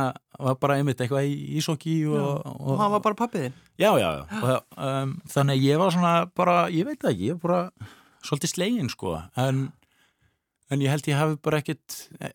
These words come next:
Speaker 1: endilega náð að, að vinna úr þessum upplýsingum. Þetta var eitthvað svo skrítið bara.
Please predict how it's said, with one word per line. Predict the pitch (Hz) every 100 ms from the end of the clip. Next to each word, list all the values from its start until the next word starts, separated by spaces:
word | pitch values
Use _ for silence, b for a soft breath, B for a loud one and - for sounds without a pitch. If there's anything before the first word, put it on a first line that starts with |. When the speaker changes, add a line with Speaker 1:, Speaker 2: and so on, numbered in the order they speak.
| -
Speaker 1:
endilega | 160 160 151
náð | 143 151 180 170
að, | 160 151 - _ _ _ _ _ _
að | 131 131
vinna | 160 180 170
úr | 185 196 220
þessum | 175 175
upplýsingum. | 208 196 120 85 78
Þetta | 92 117
var | 127 -
eitthvað | 131 135
svo | 135
skrítið | - 143 110 -
bara. | 85 78